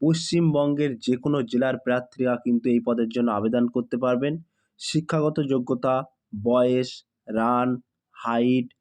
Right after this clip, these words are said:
ইত্যাদি সমস্ত বিস্তারিত কিন্তু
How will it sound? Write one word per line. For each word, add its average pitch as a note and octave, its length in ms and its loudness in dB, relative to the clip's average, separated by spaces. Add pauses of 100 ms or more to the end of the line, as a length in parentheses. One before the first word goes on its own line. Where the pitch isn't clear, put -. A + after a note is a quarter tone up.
(200)
ইত্যাদি E3 420 0
সমস্ত E3 520 -2
বিস্তারিত C#3 640 -2
কিন্তু B2+ 520 0